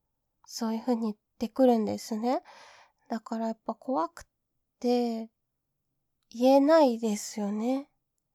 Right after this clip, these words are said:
で、一番怖かったのは、私はその、すごい混んでる電車で、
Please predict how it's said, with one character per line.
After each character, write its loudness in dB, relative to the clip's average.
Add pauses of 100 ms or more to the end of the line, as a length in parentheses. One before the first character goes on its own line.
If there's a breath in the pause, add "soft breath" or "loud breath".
(1800)
で、 -8
一 -10
番 6
怖 2
か 2
っ -6 (120)
た -2
の 0
は、 2 (960 soft breath)
私 -8
は -2
そ -8
の、 -6 (680)
す -6
ご 8
い 4
混 4
ん 4
で 2
る -2
電 -2
車 -6
で、 0